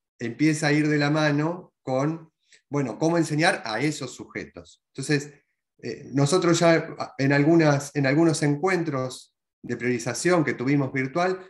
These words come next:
vimos que empezaba a aparecer, ya la discusión sobre los contenidos se excedía hacia cómo enseñar, ya más al campo de, de, de, de, de la reflexión didáctica, y eso empujaba a la reflexión sobre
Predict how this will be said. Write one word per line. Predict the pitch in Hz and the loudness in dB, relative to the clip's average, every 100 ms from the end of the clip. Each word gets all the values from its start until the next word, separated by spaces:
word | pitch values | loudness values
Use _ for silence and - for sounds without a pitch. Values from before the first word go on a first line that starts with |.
| _ | _
vimos | 143 190 190 147 | -6 -2 -2 -2
que | |
empezaba | 123 113 151 143 | -6 -6 -4 -2
a | |
aparecer, | 131 120 117 151 143 170 165 _ _ _ _ | -2 -6 -6 -4 -4 -6 -14 _ _ _ _
ya | - 131 | -6 -4
la | 131 | -2
discusión | 123 135 123 151 | -4 -8 -6 -4
sobre | 147 135 | -2 -4
los | 123 | -6
contenidos | 123 123 151 147 - | -8 -4 -2 -2 -4
se | 120 | -10
excedía | - 131 143 135 | -8 -4 -2 -2
hacia | - 113 - _ _ _ | -4 -8 -8 _ _ _
cómo | - 175 170 156 | 2 4 6 4
enseñar, | 151 156 165 151 151 | 2 0 0 0 -2
ya | 147 | -4
más | 131 131 123 | -4 -6 -8
al | 110 | -6
campo | 131 131 135 | -4 -4 -4
de, | 113 101 92 _ _ _ _ - | -4 -6 -8 _ _ _ _ -18
de, | 101 90 | -16 -14
de, | 98 92 | -14 -14
de, | 95 - - _ _ _ | -16 -16 -20 _ _ _
de | - 104 | -14 -8
la | 104 | -4
reflexión | 104 107 113 110 147 143 | -2 -2 -4 0 4 6
didáctica, | 147 160 - 139 135 151 - | 6 6 2 -2 0 0 2
y | 127 139 | 2 2
eso | 143 151 | 2 2
empujaba | 143 143 127 - 151 135 131 135 | 0 0 -8 -2 0 2 2 0
a | 113 | -4
la | 113 107 | -6 -6
reflexión | 113 117 113 - 135 135 147 _ _ _ _ _ _ | -8 -8 -8 -4 -2 -2 -6 _ _ _ _ _ _
sobre | - 127 123 127 131 135 - | -4 -2 0 0 -2 -6 -16